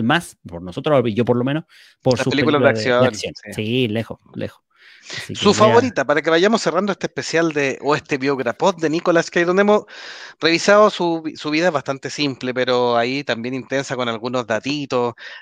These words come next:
Speaker 2: bi-, buen amigo de Sean Penn, eh, las últimas películas, incluyendo Mandy, la ha producido, em, Elijah Wood, que también actuó en una película con él,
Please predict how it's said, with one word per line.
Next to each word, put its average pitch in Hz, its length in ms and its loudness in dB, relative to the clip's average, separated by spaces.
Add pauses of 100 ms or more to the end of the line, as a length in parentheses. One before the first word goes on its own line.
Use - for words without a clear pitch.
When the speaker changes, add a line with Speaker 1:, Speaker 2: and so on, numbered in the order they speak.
(140)
Speaker 2:
bi-, 131 240 -2
buen 143 280 2
amigo 143 280 4
de 131 160 2
Sean 117 220 -4 (100)
Penn, 147 480 2 (360)
eh, 123 160 -4 (500)
las 143 160 4
últimas 208 340 4
películas, 170 580 2
incluyendo 151 720 -2
Mandy, 139 640 0
la 131 260 4
ha 160 60 2
producido, 160 800 0
em, 120 1500 -6 (240)
Elijah 143 500 2
Wood, 185 160 2 (440)
que 135 80 -6
también 131 300 2
actuó 180 220 0
en 185 80 2
una 185 140 2
película 170 420 2
con 180 160 2
él, 151 220 0